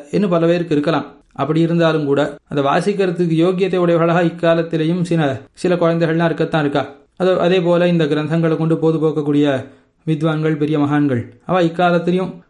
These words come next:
கொச்சித் கொச்சித்துன்னு ஆரோ சில பேர் இருக்கத்தான் இருக்கா. ஆக அப்படிப்பட்டவர்களுக்காவது நீங்க சேமித்து கொடுக்கக்கூடிய கிரந்தம் அது உபயோகப்படும். மேலும்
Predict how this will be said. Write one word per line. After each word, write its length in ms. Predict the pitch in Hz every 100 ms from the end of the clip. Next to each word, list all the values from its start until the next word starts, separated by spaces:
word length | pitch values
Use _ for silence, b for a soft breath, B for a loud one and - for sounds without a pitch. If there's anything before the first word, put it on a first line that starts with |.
| _
கொச்சித் 360 | - 143 175 175
கொச்சித்துன்னு 380 | 151 165 196
ஆரோ 180 | 160 165 175
சில 180 | 170
பேர் 160 | 160 160
இருக்கத்தான் 400 | 147 151 156 147
இருக்கா. 180 | 143 127 - -
ஆக 180 | - 135 147 - - -
அப்படிப்பட்டவர்களுக்காவது 1200 | 123 - 208 190 180 180 175 170 170 170 175 170 123 107 - _ -
நீங்க 260 | - 175 170 160 147 -
சேமித்து 400 | - 165 170 175 165
கொடுக்கக்கூடிய 460 | 147 147 147 143
கிரந்தம் 500 | 135 135 143 143 127 120 -
அது 180 | 147 160
உபயோகப்படும். 600 | 165 165 156 143 139 143 - -
மேலும் 360 | 151 175 196